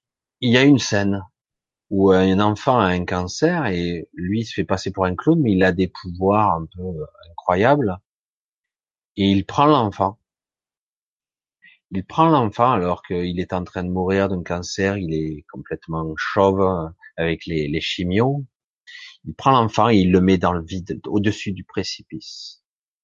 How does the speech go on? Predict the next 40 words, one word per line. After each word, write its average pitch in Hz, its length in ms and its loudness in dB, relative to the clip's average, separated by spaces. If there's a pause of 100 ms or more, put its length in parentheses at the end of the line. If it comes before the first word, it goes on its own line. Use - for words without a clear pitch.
(1160)
Et, 90 300 0
euh, 76 200 -2
alors, 85 400 -2
il 85 80 -2
y 87 80 0
a 82 60 0
les 87 120 -2
gardes 87 200 0
du 92 140 -4
corps 131 260 2
qui - 100 -6
arrivent, « 95 480 0
Lâchez-le, 185 520 0
lâchez-le. » 131 480 -2 (100)
Et - 60 -12
lui, 92 220 -2
il 92 100 -8
continue, 127 500 0
il 98 80 2
insiste. - 640 -4 (1400)
Et 95 280 2
il 90 80 0
lui 98 120 2
demande, 107 380 2
et 90 80 2
je - 60 -10
crois 92 120 -4
qu'il - 140 -18
s'appelle 92 320 0
Alex, 113 340 2
c'est 95 60 -4
le 85 80 -2
petit, 127 440 -8 (580)
il 90 120 -10
lui 92 120 -6
dit, « 98 260 -6
Que - 100 -2
ressens-tu 104 800 -2
là, 87 460 -6 (320)
Alex ? » - 720 -10